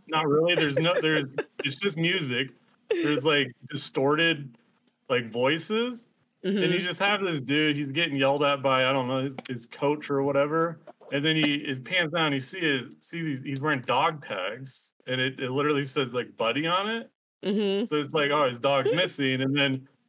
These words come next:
Speaker 1: he goes and fights, and he's literally fighting a dog. And then you, you see the look on his face, and it's his dog that got taken. So, but the dog's, like, it's been trained to fight.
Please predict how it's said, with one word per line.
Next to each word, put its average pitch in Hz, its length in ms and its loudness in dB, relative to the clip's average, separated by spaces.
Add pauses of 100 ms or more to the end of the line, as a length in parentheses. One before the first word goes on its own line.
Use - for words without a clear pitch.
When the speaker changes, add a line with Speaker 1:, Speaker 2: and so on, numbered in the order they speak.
(140)
Speaker 1:
he 139 100 -4
goes 156 220 2
and 135 100 -2
fights, 185 160 4
and 135 80 2
he's 131 140 -2
literally 147 340 2
fighting 139 380 0
a 113 40 -2
dog. 113 560 -2 (600)
And 135 160 0
then 151 220 4
you, 139 80 2
you 143 200 2
see 185 260 0
the 165 120 0
look 165 260 2
on 165 140 2
his 127 200 -2
face, 131 680 0 (100)
and 127 120 -4
it's 131 260 -4
his 151 240 0
dog 117 600 -2
that 123 200 0
got 131 280 0
taken. 131 520 -4 (1000)
So, 147 280 2
but 143 160 0
the 147 100 0
dog's, 139 600 0
like, 131 480 -2 (160)
it's 127 240 -6
been 139 220 0
trained 131 380 0
to 120 60 -4
fight. 127 540 -2